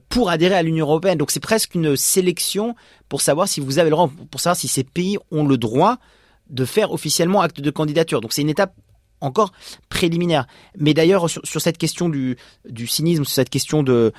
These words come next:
de, de, de, de quoi faire et comment l'Europe, euh, euh, se comporte, là, il y a eu un, un, un, un rapport qui a été, euh, qui a été fait au niveau de, euh, de l'Union européenne par, euh, euh, par plusieurs, euh, euh, chercheurs, euh, en, en, en géopolitique et qui montrait justement,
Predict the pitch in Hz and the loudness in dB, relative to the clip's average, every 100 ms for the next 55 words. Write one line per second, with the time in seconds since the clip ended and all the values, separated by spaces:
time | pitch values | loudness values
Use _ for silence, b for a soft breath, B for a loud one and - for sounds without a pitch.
0 | B B - 120 117 95 127 113 110 117 | B B -12 -6 -4 -4 -6 -8 -6 -4
1 | 113 - 147 - 160 139 139 139 131 143 | -4 -2 -2 2 0 0 0 2 4 2
2 | 143 120 110 b b b - 120 113 - | -2 -2 -2 b b b -6 -4 -4 -6
3 | - 131 143 233 226 170 147 139 131 123 | -6 -2 0 0 2 2 4 2 2 0
4 | B B B - 127 123 139 147 127 151 | B B B -8 -6 -4 -6 -4 -2 -2
5 | 196 170 143 131 131 127 139 123 117 107 | 0 2 2 0 -2 -2 -2 0 0 -2
6 | - 120 127 - 185 - 127 127 135 123 | -6 -6 -6 0 0 0 -4 -4 -2 -2
7 | 113 110 B B B 127 110 127 131 135 | -2 -2 B B B -6 -2 -2 0 0
8 | 123 120 143 147 131 117 113 110 104 b | -2 0 0 0 0 0 0 0 -2 b
9 | b b 131 110 113 - 135 143 127 113 | b b -8 -4 -4 -2 0 0 2 2
10 | 110 104 120 113 127 113 107 - 127 - | 0 -2 -4 -6 -6 -8 -4 -4 -2 2
11 | 185 139 117 113 110 156 139 139 123 131 | 2 2 0 0 -4 -6 -8 -6 -4 -2
12 | 127 123 233 - B B B - 147 - | -4 -4 -6 -6 B B B -6 -6 -2
13 | 165 143 - 208 165 - 151 202 | 0 0 2 0 0 -2 0 0